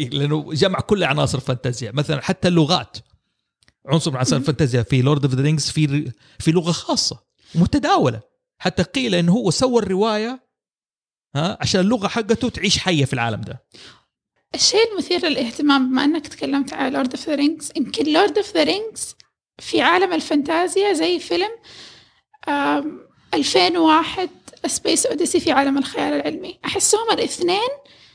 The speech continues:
Speaker 2: كل واحد فيهم أحدث نقلة من نوع معين في عالم هذه الصناعة، لأنه Lord of the Rings كان قبله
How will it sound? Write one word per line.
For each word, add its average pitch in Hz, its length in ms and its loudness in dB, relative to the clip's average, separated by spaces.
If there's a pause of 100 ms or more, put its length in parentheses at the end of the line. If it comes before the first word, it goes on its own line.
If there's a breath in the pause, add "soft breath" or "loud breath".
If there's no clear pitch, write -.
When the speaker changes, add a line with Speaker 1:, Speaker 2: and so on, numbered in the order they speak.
(600 soft breath)
Speaker 2:
كل 320 100 4
واحد 339 280 2
فيهم 349 340 -2
أحدث - 400 -6
نقلة 311 380 -2
من 294 200 2
نوع 311 220 2
معين 311 500 2
في - 180 -6
عالم 294 380 0
هذه 302 200 -2
الصناعة، - 500 -10 (400 loud breath)
لأنه 320 340 4
Lord - 40 4
of 466 140 2
the - 140 -4
Rings 381 500 0
كان 320 280 2
قبله 427 460 2